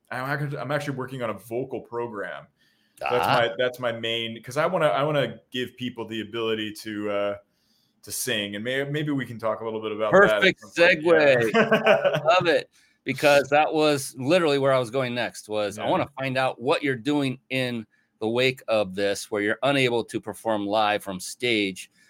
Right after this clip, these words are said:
Speaker 2: What are you doing on the entrepreneur side of things?" Using the voice, as I said earlier, and kinda teased everyone,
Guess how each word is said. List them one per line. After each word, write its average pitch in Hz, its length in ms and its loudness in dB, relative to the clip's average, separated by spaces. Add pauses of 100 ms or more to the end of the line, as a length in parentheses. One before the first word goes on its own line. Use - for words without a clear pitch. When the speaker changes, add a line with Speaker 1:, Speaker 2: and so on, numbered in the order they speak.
(240)
Speaker 2:
What 127 240 0
are 160 40 2
you 147 160 4
doing 127 580 2
on 113 160 -2
the 110 80 -2
entrepreneur 113 400 -4
side 104 220 -2
of 92 80 -6
things?" 92 260 -6
Using 131 380 2
the 110 60 0
voice, 120 440 2
as 101 80 -8
I 104 100 0
said 101 240 -2
earlier, 107 240 0
and 95 100 -6
kinda 101 180 -4
teased 113 360 -6
everyone, 101 480 0